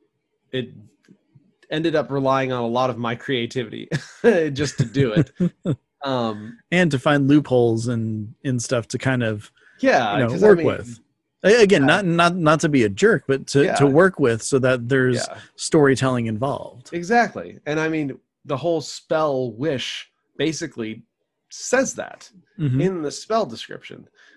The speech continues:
Speaker 1: Like, you use it for any of the things that are not listed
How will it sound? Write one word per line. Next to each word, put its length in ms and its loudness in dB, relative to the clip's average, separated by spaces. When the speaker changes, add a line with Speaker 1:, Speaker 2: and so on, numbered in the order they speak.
Speaker 1:
Like, 220 -6
you 140 0
use 380 -2
it 100 -2
for 200 -8
any 260 -4
of 80 -6
the 120 -4
things 420 -4
that 120 -4
are 60 -2
not 320 -6
listed 600 -8